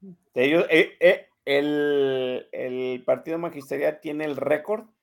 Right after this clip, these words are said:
de, creo que noventa y cuatro, noventa y cinco por ciento de un representante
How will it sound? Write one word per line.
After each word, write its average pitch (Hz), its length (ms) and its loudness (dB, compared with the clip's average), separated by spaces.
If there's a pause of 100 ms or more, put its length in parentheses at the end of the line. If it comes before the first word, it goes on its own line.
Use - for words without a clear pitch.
(880)
de, 117 580 0 (340)
creo 151 200 -4
que 185 80 -8
noventa 127 440 -2
y 117 100 -6
cuatro, 180 340 0
noventa 139 300 -4
y 120 60 -2
cinco 160 360 -8
por 131 140 -4
ciento 147 560 -6 (320)
de - 340 -6
un 185 220 2
representante 165 760 -8